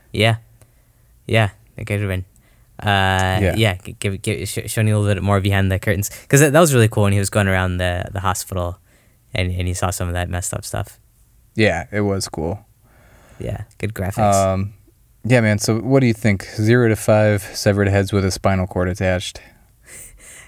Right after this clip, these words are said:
Speaker 1: Saying, asking for help in French.
Speaker 2: <laughs> Yeah, politely.
Speaker 1: <laughs> Uh, I, I gotta give it a, a two, man. I, I don't feel like the storyline was terribly original.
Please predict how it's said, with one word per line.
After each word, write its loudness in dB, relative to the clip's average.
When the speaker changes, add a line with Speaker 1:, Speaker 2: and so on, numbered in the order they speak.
Speaker 1:
Saying, 2
asking 0
for 0
help 2
in 0
French. 0
Speaker 2:
<laughs> -20
Yeah, 4
politely. -2
Speaker 1:
<laughs> -10
Uh, 4
I, 2
I 4
gotta 4
give 4
it 4
a, 4
a 2
two, 4
man. 4
I, 2
I -2
don't 2
feel -2
like 2
the 0
storyline 2
was 2
terribly 2
original. 2